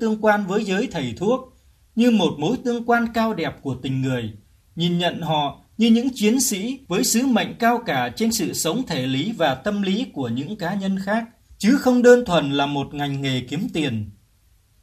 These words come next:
Khi người bác sĩ không còn biểu hiện của việc nhũng nhiễu, cảm thức nhân bản của cộng đồng dành cho họ được hồi sinh. Cái nhìn Kitô giáo về người thầy thuốc.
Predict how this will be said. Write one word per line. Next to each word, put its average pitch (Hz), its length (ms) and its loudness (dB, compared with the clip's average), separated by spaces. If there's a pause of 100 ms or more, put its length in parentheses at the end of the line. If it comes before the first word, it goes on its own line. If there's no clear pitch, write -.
Khi 240 240 0
người 165 220 2
bác 180 240 -2
sĩ 226 200 -6
không 240 280 -2
còn 147 200 0
biểu 131 200 -2
hiện 143 300 -4
của 143 120 -4
việc 131 280 -2
nhũng 147 220 -4
nhiễu, 196 320 -2 (380)
cảm 143 240 0
thức 254 140 -4
nhân 226 280 2
bản 131 300 0
của 151 120 -2
cộng - 280 -6
đồng 135 260 0
dành 131 240 -4
cho 220 160 0
họ 139 520 -2
được 147 280 -4
hồi 123 280 -4
sinh. 175 440 -4 (920)
Cái 202 160 4
nhìn 160 260 4
Kitô 226 380 6
giáo 190 300 4
về 170 220 0
người 139 300 0
thầy 123 260 -4
thuốc. 220 340 -4